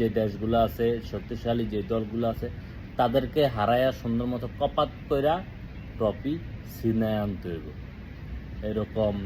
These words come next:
নীরবে নিশ্চিন্তে ঘুমাইলে হবে না, তাদের কাছ থেকে আনতে হবে, ছিনে আনতে হবে। যাই হোক, যেটা আনছ পাকিস্তানের মাটিতে, পাকিস্তানরা আসলে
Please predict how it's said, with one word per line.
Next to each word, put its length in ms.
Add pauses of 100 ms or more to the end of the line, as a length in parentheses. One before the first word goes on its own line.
নীরবে 380 (160)
নিশ্চিন্তে 640 (960)
ঘুমাইলে 440
হবে 220
না, 60 (100)
তাদের 240
কাছ 100 (100)
থেকে 180 (220)
আনতে 260
হবে, 140 (100)
ছিনে 200 (100)
আনতে 200
হবে। 140 (100)
যাই 240
হোক, 120 (640)
যেটা 220 (100)
আনছ 200 (320)
পাকিস্তানের 640
মাটিতে, 340 (160)
পাকিস্তানরা 640
আসলে 240